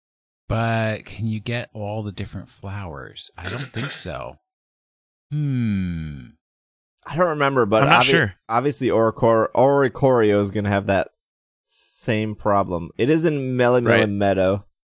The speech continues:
Speaker 2: uh, only in Ultra Sun, Ultra Moon.
Speaker 1: Yeah.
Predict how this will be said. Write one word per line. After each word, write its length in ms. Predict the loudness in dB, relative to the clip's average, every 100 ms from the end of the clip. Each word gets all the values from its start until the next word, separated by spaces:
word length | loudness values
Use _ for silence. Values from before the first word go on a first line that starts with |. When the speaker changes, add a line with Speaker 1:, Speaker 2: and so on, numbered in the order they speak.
| _ _ _ _ -8
Speaker 2:
uh, 160 | -2 0
only 340 | 2 4 4 2
in 80 |
Ultra 280 | 2 0 0
Sun, 200 | -2 0
Ultra 260 | 0 -2 -4
Moon. 360 | -4 -4 -6 -12 _ _ _ _ _ _
Speaker 1:
Yeah. 320 | -2 0 -2